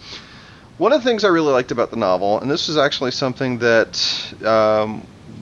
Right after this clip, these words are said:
was kind of fortunate because we were able to talk about the novel before you started writing it, 'cause you were pitching it to me as, you know, "Hey, can I do this?"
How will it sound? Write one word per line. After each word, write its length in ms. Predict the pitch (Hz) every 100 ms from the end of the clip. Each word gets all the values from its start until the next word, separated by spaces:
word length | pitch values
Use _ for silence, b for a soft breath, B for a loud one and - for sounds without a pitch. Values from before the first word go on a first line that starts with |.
| 120
was 240 | 131 120
kind 180 | - 170
of 60 | 135
fortunate 460 | - 254 - 127
because 500 | 131 123 135 123 117
we 80 | 147
were 160 | 165 147
able 160 | 127
to 60 | 117
talk 340 | - 131 147
about 160 | 143 123
the 60 | 127
novel 340 | 120 117 110
before 480 | 104 107 - 131 131
you 100 | 113
started 360 | - 113 104
writing 400 | 95 107 113 107
it, 140 | 92 -
'cause 180 | 110 104
you 60 |
were 100 | 110
pitching 320 | 101 143 131 113
it 100 | 90
to 100 | -
me 220 | 110 107
as, 360 | 98 95 95 -
you 60 |
know, 140 | 98 95
"Hey, 200 | 117 107
can 220 | - 110
I 120 | 101
do 220 | 98 170
this?" 600 | 202 104 95 87 - -